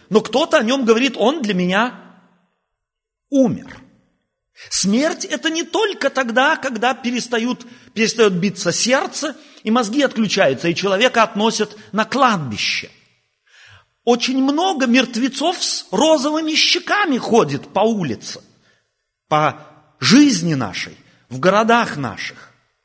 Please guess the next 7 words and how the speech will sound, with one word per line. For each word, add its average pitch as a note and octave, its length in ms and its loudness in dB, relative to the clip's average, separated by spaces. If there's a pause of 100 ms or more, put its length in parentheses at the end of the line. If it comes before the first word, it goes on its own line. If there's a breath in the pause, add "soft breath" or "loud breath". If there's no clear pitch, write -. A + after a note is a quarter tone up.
(560)
Мы F3 80 -4
говорим: F#3 480 0 (1120)
«У C3+ 100 -4
них F#3+ 480 -2 (640)
умерли D3+ 560 2
их A#2 340 -6
взаимоотношения». G2+ 1080 -8